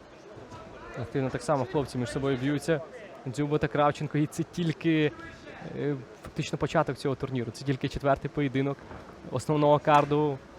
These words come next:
Тринадцять поєдинків основного карду передбачено загалом. І ось перше фактично ми бачимо на канвасі двох хлопців. І спроба навіть провести задушливий. Наскільки реально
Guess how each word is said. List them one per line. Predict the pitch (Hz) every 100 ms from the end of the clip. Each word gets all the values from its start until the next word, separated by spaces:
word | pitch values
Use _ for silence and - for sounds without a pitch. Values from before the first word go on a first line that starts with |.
| -
Тринадцять | - 147 147 139 -
поєдинків | 160 147 147 147
основного | 135 156 147 139
карду | 147 135
передбачено | 127 151 143 143 156 147
загалом. | 151 143 147 175 - - -
І | 170
ось | 170 196 202 - - - -
перше | 185 226 170
фактично | 143 143 123 139
ми |
бачимо | 135 147 156
на |
канвасі | 147 165 151 143
двох | 139 135
хлопців. | 143 135 185 - -
І | 139
спроба | - 147 151
навіть | 151
провести | - 151 127
задушливий. | 139 156 160 131 113 - - - - - - - - -
Наскільки | 131 - 160 - 160 156 139 - - - - - - - - - - - -
реально | 139 135 143 147 131 117